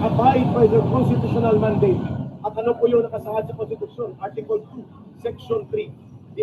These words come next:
armed forces of the Philippines shall be the protector of the state and the people. When the government, like what we are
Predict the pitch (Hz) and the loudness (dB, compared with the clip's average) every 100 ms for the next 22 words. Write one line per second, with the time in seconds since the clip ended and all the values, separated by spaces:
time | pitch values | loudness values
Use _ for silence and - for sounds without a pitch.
0 | - 262 262 - 247 247 - - - - | -2 -2 -4 -6 -4 -4 0 -2 -2 -6
1 | - - 466 440 - 415 - - - - | -4 -4 -2 -4 -4 -8 -12 -14 -14 -12
2 | - 233 240 - 240 220 - 208 247 - | -10 -4 -4 -4 -6 -6 -6 -8 -8 -12
3 | - 233 139 - 135 131 220 - - - | -4 -2 -2 -8 -12 -4 -2 -2 -4 -12
4 | - 202 - - 214 - - - - - | -12 -10 -10 -10 -14 -16 -18 -20 -10 -2
5 | 302 269 254 247 285 302 285 254 247 196 | -2 -2 -10 -6 -2 0 -2 -6 -6 -8
6 | - - 247 254 - - 262 - 247 226 | -12 -8 -6 -6 -8 -6 -6 -6 -6 -4